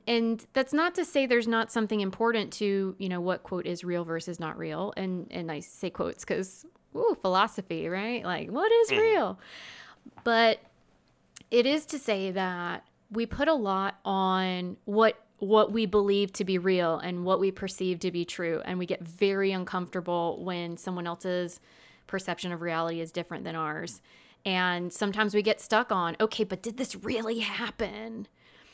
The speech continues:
Speaker 1: And
Speaker 2: Right.
Speaker 1: okay, there's something to be said for that, right? But at the
Speaker 2: Mm-hmm.
Speaker 1: same time, it's real for him.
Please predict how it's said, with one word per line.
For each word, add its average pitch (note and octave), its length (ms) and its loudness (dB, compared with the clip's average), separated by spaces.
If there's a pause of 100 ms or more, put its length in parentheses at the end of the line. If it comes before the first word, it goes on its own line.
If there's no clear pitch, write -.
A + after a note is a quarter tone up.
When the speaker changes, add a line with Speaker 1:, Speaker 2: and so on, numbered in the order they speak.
(220)
Speaker 1:
And C4+ 100 6
Speaker 2:
Right. C4+ 80 2
Speaker 1:
okay, D4 120 2
there's C4 200 2
something C4+ 300 4
to D#4 80 4
be D4 100 4
said D4+ 260 4
for G3+ 200 -2
that, - 320 -2 (160)
right? F#3+ 500 2 (240)
But A3+ 140 4
at A3 160 4
the A3+ 80 0
Speaker 2:
Mm-hmm. G#3+ 80 -2
Speaker 1:
same G#3+ 400 0
time, F3+ 960 0 (1200)
it's F#3+ 160 -6
real F#3+ 300 2
for F#3+ 180 -6
him. F3 480 -10